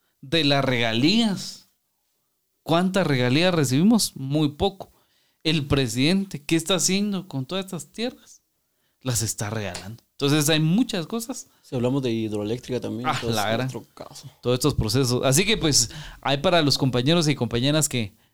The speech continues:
Speaker 1: me pidieron la canción de Guatemala, ahí está. Ahí
Speaker 2: Sí,
Speaker 1: con
Speaker 2: ¿no?
Speaker 1: el permiso del compañero Isaías Pérez, ahí está la canción de Guatemala no se vende.
Speaker 2: Claro.
Speaker 1: Frase, co-, decime entonces, no sé, ¿cómo continuamos?
Speaker 2: Bueno, eh, me comentabas acerca de los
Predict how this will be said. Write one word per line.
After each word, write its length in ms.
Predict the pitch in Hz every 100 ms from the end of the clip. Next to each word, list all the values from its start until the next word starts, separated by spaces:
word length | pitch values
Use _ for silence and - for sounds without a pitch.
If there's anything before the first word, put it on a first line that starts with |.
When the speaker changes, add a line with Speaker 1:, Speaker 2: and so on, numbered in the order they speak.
| -
Speaker 1:
me 100 | 117
pidieron 360 | - 120 139 151
la 140 | 120
canción 320 | 113 104 139
de 80 | 151
Guatemala, 640 | 127 120 110 131 147 143 -
ahí 180 | 110 113
está. 260 | 113 135 120 - - _ _ _ _ _ _
Ahí 80 | 123
Speaker 2:
Sí, 20 |
Speaker 1:
con 120 | 113
Speaker 2:
¿no? 40 | 143
Speaker 1:
el 60 |
permiso 340 | 120 120 139 147
del 140 | 120
compañero 440 | 117 107 110 135 135
Isaías 420 | 113 113 131 123
Pérez, 480 | 156 156 165 139 - -
ahí 140 | 110
está 160 | 110 131
la 120 | 127
canción 320 | 113 104 131
de 180 | 123 95 -
Guatemala 500 | 104 98 107 107 113
no 100 | 113
se 120 | 117
vende. 240 | 120 113 - _ _ _ _ -
Speaker 2:
Claro. 140 | 127 165
Speaker 1:
Frase, 180 | 165 147 - - -
co-, 340 | 165 165 160
decime 320 | 135 156 185
entonces, 340 | 170 165 160 190
no 120 | 139
sé, 220 | 151 170
¿cómo 340 | 139 143 147 113
continuamos? 1040 | 113 110 113 127 165 143 - - - -
Speaker 2:
Bueno, 280 | 135 135 123 -
eh, 800 | 123 120 113 113 110 110 110 - _ _ _ -
me 120 | 120
comentabas 400 | 127 120 214 226
acerca 320 | 160 185 175
de 140 | 131
los 400 | 107 104 - -